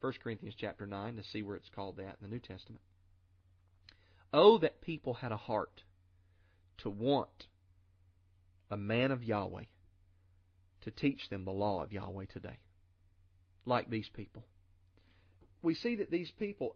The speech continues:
ask Ezra, Ezra the Levite, "Bring us the book, the law of Moses that Yahweh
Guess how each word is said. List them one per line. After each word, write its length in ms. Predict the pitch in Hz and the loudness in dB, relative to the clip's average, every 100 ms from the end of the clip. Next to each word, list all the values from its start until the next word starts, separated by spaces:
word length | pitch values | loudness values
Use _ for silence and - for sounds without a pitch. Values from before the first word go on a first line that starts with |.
| - | -6
ask 420 | 170 185 160 - | -4 -4 -6 -6
Ezra, 420 | 120 110 - 98 95 _ - | -2 -2 -4 -10 -12 _ -4
Ezra 320 | 151 175 175 | 0 0 -2
the 100 | 143 | -4
Levite, 460 | 131 127 98 90 87 - - - _ _ _ _ _ _ _ - | -4 -4 -6 -10 -12 -20 -20 -20 _ _ _ _ _ _ _ 0
"Bring 280 | 202 247 240 | 4 4 2
us 140 | 170 | -4
the 120 | - | -6
book, 480 | 151 147 120 - - - _ _ _ - _ - - - _ _ _ 165 | -4 -2 -2 -4 -20 -20 _ _ _ -20 _ -20 -20 -20 _ _ _ 2
the 60 | |
law 260 | 165 175 170 | 6 8 8
of 80 | 147 | 6
Moses 380 | 151 139 123 | 2 2 -2
that 180 | - 117 | -6 -4
Yahweh 500 | 123 127 131 110 98 | 0 2 2 2 -4